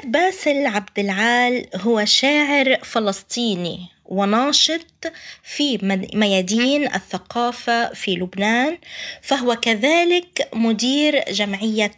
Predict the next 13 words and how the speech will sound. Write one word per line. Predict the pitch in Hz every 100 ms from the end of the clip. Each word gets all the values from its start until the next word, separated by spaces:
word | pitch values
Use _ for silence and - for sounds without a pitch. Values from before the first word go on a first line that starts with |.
| - 208
رؤية | 269 - 285 294 349 - _ -
ثقافية | 233 - 196 190 269 294 302 311 339 - - -
في | - 320 254
مخيم | 185 190 - 247 226 190 175
نهر | 190 262 254
البارد | 226 190 208 220 185 175
في | - -
طرابلس | 220 175 190 233 226 240 240 - - -
شمال | - 190 185 185 185 196 - 214
لبنان. | 226 202 165 - _ _ _ _ _ _ _ _ _ _ - - - - - - - -
وأنا | 247 453 494 320
بدوري | 226 294 349 285 269
أقدم | - - 370 262 220 214 233 311